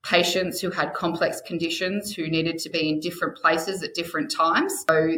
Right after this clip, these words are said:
these patients may have multiple appointments. They might need to be on different levels throughout the day, and really ensuring that we had the right patients in the right place at the right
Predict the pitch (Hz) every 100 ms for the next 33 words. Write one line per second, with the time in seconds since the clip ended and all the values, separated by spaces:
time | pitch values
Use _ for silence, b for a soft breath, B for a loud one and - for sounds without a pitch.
0 | 170 170 170 156 156 160 139 160 156 156
1 | 165 160 160 165 156 - 247 254 294 294
2 | - B B - - 165 165 175 160 160
3 | 170 156 151 185 - 151 147 180 190 190
4 | 190 - 175 160 156 156 156 208 302 392
5 | B B 156 156 - 151 165 180 196 180
6 | 175 - 170 170 165 - 175 160 156 156
7 | 165 - - 151 147 147 135 - 160 151
8 | 151 160 151 - 147 147 - - 151 151
9 | 151 156